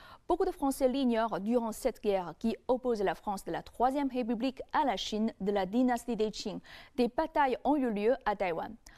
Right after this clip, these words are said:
Entre mille huit cent quatre-vingt-quatre et mille huit cent quatre-vingt-cinq, la marine française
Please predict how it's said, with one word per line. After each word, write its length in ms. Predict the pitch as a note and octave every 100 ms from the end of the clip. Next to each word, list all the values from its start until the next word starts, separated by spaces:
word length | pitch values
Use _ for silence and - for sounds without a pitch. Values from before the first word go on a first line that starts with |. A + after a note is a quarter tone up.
| - -
Entre 320 | - G#3 -
mille 240 | G3 G#3+ G#3+
huit 120 | A3
cent 180 | A3 G3+
quatre-vingt-quatre 680 | F#3+ - E3+ F3+ A#3+ B3+ -
et 140 | A3
mille 260 | G#3+ A#3+ B3+
huit 120 | B3
cent 180 | - G3+
quatre-vingt-cinq, 680 | F#3+ - F3+ F#3 - B3+ B3
la 220 | A#3 B3+
marine 340 | D4+ B3+ A#3 B3
française 520 | - G3+ G3+ G3+ G3+